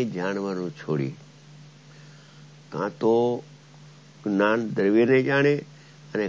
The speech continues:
કાં જ્ઞાન પોતાના પરિણામને જાણે. એનાથી જો જ્ઞાન આઘું ગયું અને પરને જાણવા જો જાય છે અજ્ઞાનીનું જ્ઞાન,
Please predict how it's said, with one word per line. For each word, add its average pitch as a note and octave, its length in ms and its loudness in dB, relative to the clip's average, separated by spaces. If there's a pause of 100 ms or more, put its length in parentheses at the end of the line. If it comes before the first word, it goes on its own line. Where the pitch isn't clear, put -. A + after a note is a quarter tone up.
(100)
કાં A#2+ 300 0
જ્ઞાન A2 360 -4
પોતાના G2+ 580 -4
પરિણામને F2 560 2
જાણે. - 280 -16 (1400)
એનાથી C3 760 4
જો A#2+ 260 2
જ્ઞાન A2+ 340 -2 (100)
આઘું F#2 460 0
ગયું D#2+ 320 -2 (1160)
અને G2+ 220 2 (120)
પરને G#2 420 2 (100)
જાણવા G2 480 -2
જો E2+ 140 -8 (100)
જાય D#2 360 -2
છે - 200 -10 (2000)
અજ્ઞાનીનું F#2 680 4
જ્ઞાન, C#2+ 260 -4